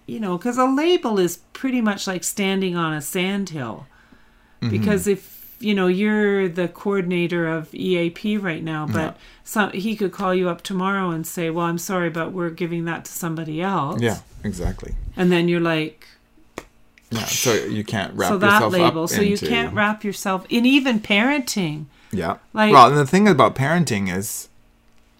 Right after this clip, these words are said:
Speaker 2: I mean, I knew that intensity of parenting would end when they were little and then got to teenagers. And then we did the teenage thing. And then you think, "Okay, they're going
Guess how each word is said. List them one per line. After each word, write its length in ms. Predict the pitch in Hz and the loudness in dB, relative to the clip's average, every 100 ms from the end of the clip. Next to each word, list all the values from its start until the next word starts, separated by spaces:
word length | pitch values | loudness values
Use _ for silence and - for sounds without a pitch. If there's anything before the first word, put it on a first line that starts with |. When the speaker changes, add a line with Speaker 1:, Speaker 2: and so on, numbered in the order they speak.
| _ - | _ -2
Speaker 2:
I 20 | |
mean, 140 | 120 117 | 2 4
I 120 | 123 | 4
knew 340 | 135 156 160 | 4 6 6
that 200 | 131 110 82 _ | 6 4 2 _
intensity 680 | 123 110 104 139 156 - - 87 | -2 -2 -2 -2 -2 -4 -2 -2
of 120 | 90 | -2
parenting 720 | 110 90 87 90 87 82 87 90 | -6 -4 -4 -4 -6 -6 -6 -4
would 260 | 87 78 - | -4 -6 -10
end 640 | 90 76 71 110 147 - - - | -8 -6 -4 -4 -6 -10 -16 -10
when 140 | 90 | -6
they 80 | 82 | -6
were 160 | 76 82 110 | -6 -2 -2
little 260 | 87 71 - | -2 -4 -6
and 160 | 82 80 | -8 -8
then 140 | 80 80 | -8 -8
got 140 | - - | -10 -12
to 80 | - | -10
teenagers. 600 | 101 98 71 69 82 90 | -6 -6 -6 -8 -8 -6
And 140 | 90 | -6
then 120 | 90 | -4
we 140 | 85 82 | -6 -8
did 320 | 80 95 80 | -6 -6 -6
the 80 | 80 120 | -8 -6
teenage 340 | 113 85 73 | -6 -6 -8
thing. 220 | - 82 82 | -8 -8 -6
And 60 | 82 | -6
then 100 | 85 | -6
you 60 | 82 | -8
think, 120 | 78 71 - | -10 -8 -8
"Okay, 260 | - 80 85 - - - - - | -6 -6 -6 -10 -20 -20 -14 -6
they're 200 | 98 98 | -2 -2
going 180 | 90 | -2